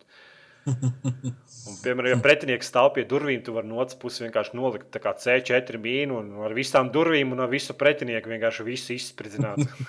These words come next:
Speaker 1: <laughs>
Speaker 2: Tā pārdomāts.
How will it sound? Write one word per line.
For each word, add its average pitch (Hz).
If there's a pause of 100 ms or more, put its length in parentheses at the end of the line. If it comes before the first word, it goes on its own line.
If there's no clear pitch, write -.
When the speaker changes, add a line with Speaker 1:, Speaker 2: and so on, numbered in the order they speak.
(340)
Speaker 1:
<laughs> -
Speaker 2:
Tā 269
pārdomāts. 226